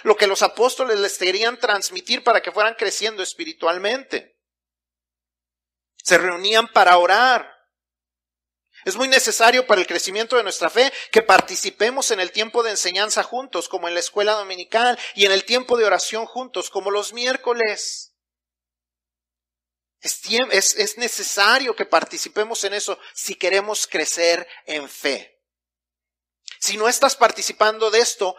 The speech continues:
se, te será muy difícil crecer en tu fe, lo cual te dejará de-, débil espiritualmente y listo para que venga el enemigo a atacarte.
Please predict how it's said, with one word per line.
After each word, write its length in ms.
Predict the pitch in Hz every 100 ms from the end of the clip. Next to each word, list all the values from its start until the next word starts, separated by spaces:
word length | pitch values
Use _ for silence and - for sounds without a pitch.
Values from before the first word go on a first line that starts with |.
| - -
se, 300 | - 208 196
te 200 | - 180
será 240 | 202 208
muy 480 | 214 226 247 285 285
difícil 640 | 269 - 262 262 - 202
crecer 360 | - 180 - 208
en 160 | 220 -
tu 120 | 175
fe, 340 | - 240 233 -
lo 160 | 190 185
cual 180 | 208 208
te 100 | 226
dejará 360 | 214 185 190
de-, 260 | 202 214 -
débil 260 | 208 220 226
espiritualmente 920 | 208 - 175 175 196 202 214 214 196
y 120 | 185
listo 420 | 220 262 - 226
para 180 | 202 170
que 100 | 185
venga 380 | 196 208 220 190 - -
el 160 | 170
enemigo 640 | 175 170 175 214 277 214 147
a 80 |
atacarte. 840 | 143 - 143 156 139 131 - 87 _